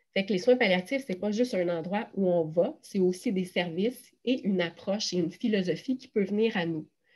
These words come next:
que ce soit à la maison, en clinique externe, dans le bureau de notre médecin de famille, en centre de soins prolongés, à l'hôpital, dans des,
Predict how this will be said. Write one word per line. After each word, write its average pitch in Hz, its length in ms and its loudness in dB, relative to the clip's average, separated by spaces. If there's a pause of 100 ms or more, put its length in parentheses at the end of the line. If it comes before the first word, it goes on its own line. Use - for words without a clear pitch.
(260)
que 185 80 -2
ce 175 140 0
soit 196 240 -2
à 180 100 0
la 165 120 2
maison, 170 440 2
en 190 120 -2
clinique 185 340 -2
externe, 214 480 -2
dans 180 80 0
le 170 60 0
bureau 185 300 0
de 220 40 -2
notre 190 160 -2
médecin 185 300 -6
de 185 80 -10
famille, 214 500 -2
en 170 140 -8
centre 220 260 -6
de 202 80 -2
soins 190 220 -4
prolongés, 175 640 -4 (420)
à 160 60 -10
l'hôpital, 208 560 0
dans 190 140 0
des, 175 160 -2